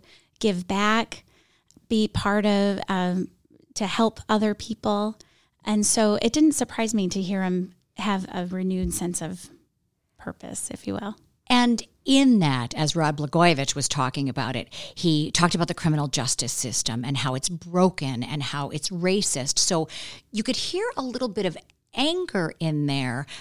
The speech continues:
Speaker 2: but you could also hear a new purpose.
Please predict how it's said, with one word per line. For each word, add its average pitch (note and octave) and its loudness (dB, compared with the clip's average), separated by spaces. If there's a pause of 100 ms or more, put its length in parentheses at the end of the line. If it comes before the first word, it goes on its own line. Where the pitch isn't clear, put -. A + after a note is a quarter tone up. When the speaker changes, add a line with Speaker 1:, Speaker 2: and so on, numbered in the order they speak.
(140)
Speaker 2:
but G#3+ 2
you G#3 4
could A3 0 (100)
also B3 0
hear D3+ -2
a F3 0
new D#3 -2
purpose. - -2